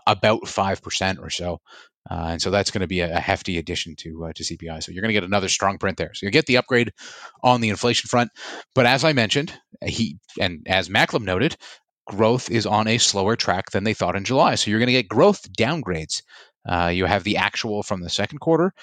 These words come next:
and the projection for Q three is also gonna come down from their seven point three percent to maybe something in the, in the four percent range, plus or minus a half a percent. And, and if that's the case, then it, it's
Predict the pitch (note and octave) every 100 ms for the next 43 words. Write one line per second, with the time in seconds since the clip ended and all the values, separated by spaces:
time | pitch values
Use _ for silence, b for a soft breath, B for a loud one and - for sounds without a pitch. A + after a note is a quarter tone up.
0 | B B G2 G2 G2 F#2 A2 B2+ - A2+
1 | A2+ C3 C3 G3 D#3+ D3 C3 A2 G2 F#2
2 | G2 F2+ E2+ E2+ - F#2 F2+ F2 E2 -
3 | G2 F#2 - G2 - G#2 - F2+ F#2 F2+
4 | - F2 F2 - B B - A#2 D3 C#3+
5 | C3+ A#2 G#2+ G#2 G#2 F2+ - G2+ F#2+ F#2+
6 | F#2 F2+ - G2+ - F#2+ F2 F2+ E2+ D#2+
7 | - F#2+ - F2+ F2 F2 E2 - E2+ -
8 | F#2 E2 - F#2 - E2+ F2 D#2 _ b
9 | b b b G2+ G2 G2+ A2 G#2+ - -
10 | - D#3+ - F#3+ A#3 G3+ - D#3+ D#3 -
11 | C#3+ - - - -